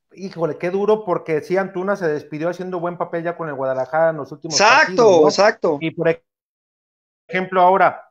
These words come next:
Speaker 1: eh, eh, Cone sabemos lo que puede dar, pero yo creo que más bien vamos a partir ahí, o el técnico, quiero pensar que así lo haría, de ver cómo regresa Antuna después de la lesión físicamente, cuánto ritmo perdió, futbolístico también. Entonces yo creo que va a partir mucho de ahí, y obviamente,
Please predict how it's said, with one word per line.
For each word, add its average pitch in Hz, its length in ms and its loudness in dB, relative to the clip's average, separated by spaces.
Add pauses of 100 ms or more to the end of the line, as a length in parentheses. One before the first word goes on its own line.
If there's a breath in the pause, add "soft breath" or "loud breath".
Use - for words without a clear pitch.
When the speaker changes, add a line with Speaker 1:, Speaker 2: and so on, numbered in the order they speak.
Speaker 1:
eh, 156 360 0
eh, 147 120 -8
Cone 220 320 4
sabemos 185 320 -2
lo 175 100 -2
que 156 100 -8
puede 180 220 -6
dar, 185 260 -2 (220)
pero 180 160 0
yo 208 120 2
creo 240 100 -4
que 262 120 -2
más 247 160 -2
bien 247 120 -4
vamos 254 300 -4
a 233 140 -2
partir 185 360 0
ahí, 208 280 0
o 180 80 -2
el 165 100 -8
técnico, 180 340 -10
quiero 190 220 -6
pensar 165 300 -10
que 160 80 -12
así - 120 -4
lo 175 100 -6
haría, 175 360 -4 (200)
de 151 220 -2
ver 196 200 -4
cómo 208 220 0
regresa 190 440 -2
Antuna 196 340 -8
después 175 320 -8
de 180 80 -8
la 165 80 -2
lesión 175 480 -6
físicamente, 160 720 -10 (180)
cuánto 185 280 -2
ritmo 156 300 -4
perdió, 151 380 -2
futbolístico 147 640 -6
también. 170 480 -6 (160)
Entonces 175 160 -8
yo 202 100 -4
creo 196 200 -10
que 147 60 -20
va 185 100 2
a 220 100 -4
partir 220 260 -2
mucho 226 260 -8
de 208 80 -2
ahí, 220 240 -4
y 185 80 -2
obviamente, 202 580 -2